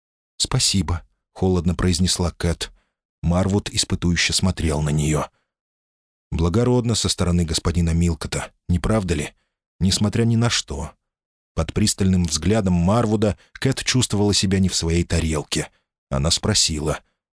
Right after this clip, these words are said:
"А что известно про другое дело, сэр?" "Вы о чем?" "Я про тетушку Квинси".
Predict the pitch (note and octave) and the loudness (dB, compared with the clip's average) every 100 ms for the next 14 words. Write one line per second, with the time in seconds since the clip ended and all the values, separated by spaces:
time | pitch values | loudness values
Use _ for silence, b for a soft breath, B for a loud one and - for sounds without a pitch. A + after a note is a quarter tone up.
0 | _ _ _ _ _ _ D#2+ - B2 A2+ | _ _ _ _ _ _ -4 0 0 2
1 | A#2+ A#2+ - - A#2 C3 B2+ C3 F2 D#2 | 2 0 -2 -2 -2 -2 0 0 0 0
2 | G#2+ D2+ - - G#2+ - - _ _ _ | 0 0 -2 0 0 -2 -12 _ _ _
3 | _ _ _ _ _ _ D2+ D2+ D#2+ D#2+ | _ _ _ _ _ _ -6 -2 -2 0
4 | - F#2 G2+ G2+ - _ _ _ _ _ | 0 2 2 -2 -6 _ _ _ _ _
5 | _ _ G2 A2 A2 - B2 B2+ - - | _ _ -2 0 0 0 0 -2 -4 -6
6 | B2 C3+ F2+ - D2 | 0 2 2 0 -2